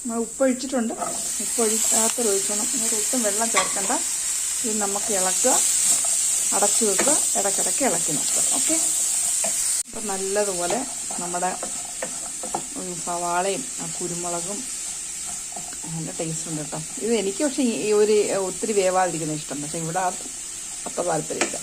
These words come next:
നമ്മൾ സലാഡ് പോലെ ഇങ്ങനെ ഇത്രയും മതി, അതിൻ്റെ ആ ഒരു ക്രിസ്പ്നെസ് കിട്ടും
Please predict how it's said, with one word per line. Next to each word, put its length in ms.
നമ്മൾ 140
സലാഡ് 420
പോലെ 220
ഇങ്ങനെ 340
ഇത്രയും 360
മതി, 180
അതിൻ്റെ 220
ആ 100
ഒരു 120
ക്രിസ്പ്നെസ് 600
കിട്ടും 220